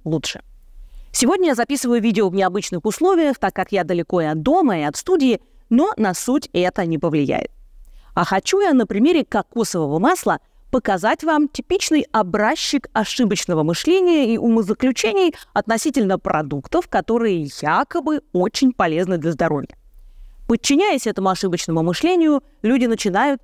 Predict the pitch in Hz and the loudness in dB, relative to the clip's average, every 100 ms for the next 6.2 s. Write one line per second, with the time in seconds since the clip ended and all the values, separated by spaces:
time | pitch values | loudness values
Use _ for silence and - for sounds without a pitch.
0 | _ - - 202 180 165 135 156 170 208 | _ -6 -2 0 0 0 2 2 2 0
1 | - 226 208 - 175 165 254 - 170 160 | 0 -2 -2 0 0 2 0 -2 -6 -4
2 | 180 165 143 - 151 277 294 311 285 202 | -4 -4 -6 -4 -2 -2 -2 0 0 0
3 | 147 147 - 226 254 - 190 165 - 147 | 0 -2 -2 -2 -2 -2 -2 -2 -6 -12
4 | - - - _ - - 190 190 190 - | -12 -16 -18 _ -12 0 2 2 0 -2
5 | 185 165 196 349 - 240 196 180 165 160 | -4 -2 0 -2 0 -2 0 0 0 0
6 | - | -4